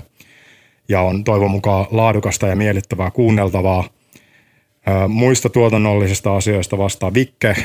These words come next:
jonka ansiosta meillä on täällä muun muassa vieraita ja puheenaiheita. Ja mukana on tietysti myös toi meidän kenttätoimittaja Jussi, jolta saadaan tasaisen kovia haastatteluja pelaajilta ja muilta seuraa lähellä olevilta henkilöiltä.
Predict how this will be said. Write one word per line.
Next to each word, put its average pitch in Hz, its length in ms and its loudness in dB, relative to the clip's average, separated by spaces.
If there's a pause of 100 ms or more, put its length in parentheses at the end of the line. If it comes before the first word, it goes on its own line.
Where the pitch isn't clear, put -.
(160)
jonka 104 340 0
ansiosta 98 380 -2
meillä 95 220 0
on 92 80 -2
täällä 92 260 0
muun 92 200 -2
muassa 92 320 -4
vieraita 95 560 0
ja 92 100 -2
puheenaiheita. 92 880 -4 (960)
Ja 104 300 2 (360)
mukana 110 360 0
on 104 60 0
tietysti 110 340 0
myös 104 260 0
toi 101 220 0
meidän 101 360 0
kenttätoimittaja 101 840 0
Jussi, 101 460 0 (600)
jolta 95 200 0
saadaan 92 520 -2 (240)
tasaisen 92 360 0
kovia 95 300 -2
haastatteluja 95 720 -2
pelaajilta 98 600 0
ja 87 220 -4
muilta 95 280 -2
seuraa 92 380 -2
lähellä 92 360 -4
olevilta 95 400 -6
henkilöiltä. 98 560 -6